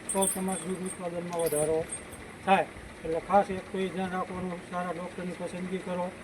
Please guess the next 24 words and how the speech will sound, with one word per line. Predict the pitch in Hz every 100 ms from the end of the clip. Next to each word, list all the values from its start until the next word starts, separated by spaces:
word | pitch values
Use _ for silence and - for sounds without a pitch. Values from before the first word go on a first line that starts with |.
| - - - - - - -
સારા | 180 185 156
બીજદાનની | 196 220 226 214 202
પસંદગી | 180 180 175 160 151
કરો. | 147 139 - - - - - - -
ડૉક્ટરને | 180 208 208 202 196
તમે | 202 196
કહો | 190 214 170 - - - -
કે | - 165
ભાઈ | 196 165
દસ | 208 208
સો | - - 190 214
રૂપિયા | 202 202 208
મોંઘું | 185 196 185 220
પડે | 220 220 160 - - - - - -
તો | - - 190
એને | 202 208
જ | 196
મતલબ | 208 208 202
નથી, | 208 208
પણ | - 190 190
તમારી | 190 196 196 196 180
ઓલાદ | 196 214 208
સુધારે | - 202 185 170
વધારે. | 151 147 - 127